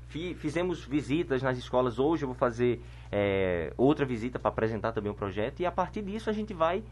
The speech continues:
intensificando esse diálogo. Não é uma palestra, não é um monólogo, é um diálogo, é um papo descontraído,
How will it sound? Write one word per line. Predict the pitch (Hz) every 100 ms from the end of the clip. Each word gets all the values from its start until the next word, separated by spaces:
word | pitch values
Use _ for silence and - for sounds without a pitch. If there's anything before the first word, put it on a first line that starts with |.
| - - - -
intensificando | 202 285 269 277 214 202 - 156 190 185 - - -
esse | 127 127
diálogo. | 120 131 113 82 71
Não | 80 139 139
é |
uma | 113
palestra, | - 85 92 107 107
não | 104 110
é |
um | 104
monólogo, | 95 87 90 98 104 104 - - -
é | 101
um | 107 101
diálogo, | 113 131 104 85 78 69 - - -
é | 101
um |
papo | 117 - 113 113 117 - 120 - - -
descontraído, | 147 151 - 120 107 98 107 113 107